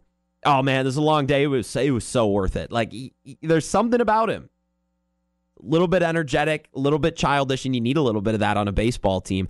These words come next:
Second thing, I can totally get behind, and this is completely unrelated, I can totally get behind uh, referring to Brandon Woodruff as Woody one hundred percent of the time.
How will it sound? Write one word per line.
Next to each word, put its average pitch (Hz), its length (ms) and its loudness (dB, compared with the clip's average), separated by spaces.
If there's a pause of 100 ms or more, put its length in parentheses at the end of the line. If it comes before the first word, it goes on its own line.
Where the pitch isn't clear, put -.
(180)
Second 226 360 0
thing, 151 200 0
I 180 160 0
can 208 160 -2
totally 165 380 2
get 139 160 0
behind, 139 260 -2
and 123 80 0
this 147 120 -2
is 113 120 -2
completely 117 440 2
unrelated, 101 420 0 (200)
I - 120 2
can 233 160 2
totally 175 320 2
get 139 160 -2
behind 117 420 -2 (340)
uh, 113 500 0
referring 147 520 0
to 151 60 0
Brandon 123 320 2
Woodruff 113 320 0
as 98 160 0
Woody 120 540 0
one 110 200 -2
hundred 139 320 -2
percent 104 340 -2
of 90 60 -4
the 95 60 -6
time. 92 280 -2